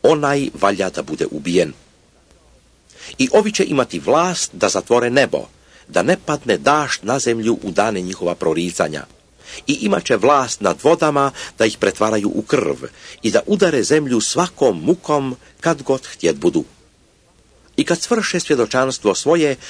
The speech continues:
onda će zvijer što izlazi iz bezdana učiniti s njima rat i pobjedit će ih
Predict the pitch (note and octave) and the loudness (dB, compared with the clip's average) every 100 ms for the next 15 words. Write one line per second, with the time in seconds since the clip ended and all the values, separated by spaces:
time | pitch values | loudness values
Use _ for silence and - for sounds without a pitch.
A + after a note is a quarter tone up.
0 | - - - F#3 F3 - C#3 A#2 D#3+ D3+ | -18 -4 0 2 2 0 -2 2 4 4
1 | F2+ G2+ - - F3 D#3 C3+ G#2+ - F#2 | 2 0 0 -2 -2 0 0 0 -4 -4
2 | - D#3+ D#3 D#3 C#3 C3+ B2+ - A#2 G#2 | 0 0 2 0 2 2 0 -8 -6 -2
3 | C#3+ D#3 C3+ B2 - A2 A2+ F#2+ F#2+ G2 | 0 0 -2 -6 -6 -4 0 2 2 0
4 | - - _ _ - - - - B2 D3+ | -4 -20 _ _ -12 -4 -4 0 0 0
5 | E3 D3 C#3 C3+ | -4 -6 -8 -12